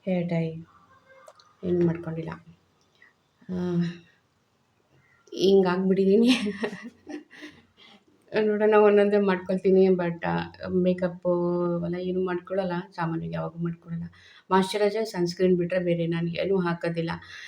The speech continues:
ಲಿಪ್‌ಸ್ಟಿಕ್ಕು ತುಂಬ ಅಪರೂಪ ಹಾಕ್ತೀನಿ ಮದುವೆಯಲ್ಲಿ. ಹಾಗೆ ನಾನು ಎಲ್ಲಾದ್ರೂ ಬೆಂಗ್ಳೂರಿಗೆ ಹೋದ್ರೆ ಮಾತ್ರ ಹಾಕ್ತೀನಿ. ಬೆಂಗ್ಳೂರಲ್ಲಿ ಮನೇಲಿ ಬೇಕಾದ್ರೂ ಹಾಕೋಲ್ಲ, ಎಲ್ಲಾದ್ರೂ ಹೋದ್ರೆ. So ಅಷ್ಟೇ ಹಾಕ್ತೀನಿ ಬಿಟ್ರೆ ನಾನು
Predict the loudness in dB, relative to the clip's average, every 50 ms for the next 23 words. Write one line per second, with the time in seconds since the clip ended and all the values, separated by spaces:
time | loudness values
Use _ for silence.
0 | -20 -18 _ -10 -10 -10 -8 -8 -8 -8 -6 -8 -6 -4 -4 -4 -2 0 -2 -2
1 | -4 -6 -14 -12 -8 -6 -4 -4 -6 -6 -10 _ -6 -4 -4 -4 -6 -6 -10 -12
2 | -12 -8 -4 -4 -2 -2 -4 -6 -10 -14 -16 -14 -14 -14 -12 -12 -12 -10 -8 -6
3 | -6 -4 -4 -4 -4 -2 -4 -4 -4 -4 -6 -8 -10 -10 -12 -10 -10 -8 -6 -6
4 | -6 -6 -6 -6 -8 -8 -10 -10 -12 _ -12 -12 -12 -12 _ _ _ _ _ _
5 | _ _ _ -2 0 0 2 2 0 -2 -2 -4 -4 -2 0 0 -2 -2 -2 -4
6 | -4 -4 -4 -2 0 0 2 0 0 -2 -2 -4 -4 -4 -4 -8 -10 -10 -6 -4
7 | -2 -2 -2 -2 -2 -4 -4 -6 -6 -8 -12 -16 -18 _ _ _ _ _ _ _
8 | _ _ _ _ _ _ _ -20 -14 -10 -6 -6 -6 -6 -2 0 2 2 2 2
9 | 2 2 2 4 2 2 0 0 0 0 0 0 0 -2 -2 -4